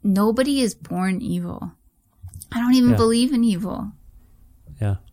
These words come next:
Speaker 1: I just don't.
Speaker 2: Well, I, I think given your experiences, I mean, you have a perspective on that a lot of people don't.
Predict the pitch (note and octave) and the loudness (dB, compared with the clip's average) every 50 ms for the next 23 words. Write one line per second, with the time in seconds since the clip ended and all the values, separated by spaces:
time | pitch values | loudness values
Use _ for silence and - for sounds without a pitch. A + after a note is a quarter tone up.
0 | - - - - - - - F3+ F#3+ G3 G#3+ A#3 A3 - - - F3+ F3 G3+ A#3+ | -20 -20 -20 -20 -20 -14 -8 -6 -6 -4 -4 -4 -4 -6 -8 -8 -4 0 4 4
1 | B3 - - - - - - - - - - _ _ _ - - - - - - | 4 4 2 0 -6 -10 -18 -20 -20 -20 -20 _ _ _ -20 -20 -20 -20 -20 -20
2 | - - - - - - - - - - - B2+ B2+ C3 C3+ C#3+ C#3+ D3 D#3 D#3 | -20 -20 -20 -20 -20 -20 -20 -20 -20 -8 -2 0 2 2 2 4 4 4 4 4
3 | C3+ C#3+ C#3 C3+ - D3 C#3 - - C#3 B2+ C#3 C#3 C3+ C3 B2+ B2+ B2+ B2 B2 | 4 4 4 4 4 2 2 4 4 4 6 6 6 6 8 6 6 6 6 6
4 | A#2+ A2+ A2+ A2+ G#2+ - - - - - - - - - - - - - _ - | 6 6 6 4 4 2 -4 -12 -12 -12 -12 -14 -14 -18 -20 -20 -20 -20 _ -12
5 | - - C3+ A#2+ - - - C3+ C3+ C3+ C3+ B2 - A#2+ A2+ G#2+ G#2 A2 G2+ G#2+ | -2 0 0 0 0 2 4 4 6 6 4 4 4 4 4 6 4 4 4 6
6 | G#2+ G#2 G#2 G2+ G2 F#2+ - - - - - - G#2+ G#2+ G#2 G#2 G2+ G2+ G#2+ A2+ | 6 6 6 4 2 0 -2 -8 -16 -20 -14 -8 -6 -4 -2 -2 -2 0 2 2
7 | A2 G#2+ G#2+ A2 G#2+ G#2+ A2 G#2 G2+ G2+ - - - - - - - - - - | 4 4 4 4 4 4 4 2 2 -2 -8 -14 -20 -20 -20 -20 -20 -20 -20 -20
8 | - - - - - A2+ - - - B2 A#2+ - - A2+ G#2 G#2 G2+ G2 G2+ G#2 | -10 -8 -2 2 2 2 2 4 2 2 2 4 4 4 4 4 4 4 4 4
9 | G2+ G2+ G2+ - _ _ _ - - - A2+ A2+ G#2+ G#2+ G#2 - - G2+ - G2+ | 4 4 2 0 _ _ _ -14 -6 0 2 2 4 4 2 2 0 -2 -2 0
10 | F#2+ G#2+ G2+ F#2+ F2+ G2+ - | 2 2 2 2 0 -4 -8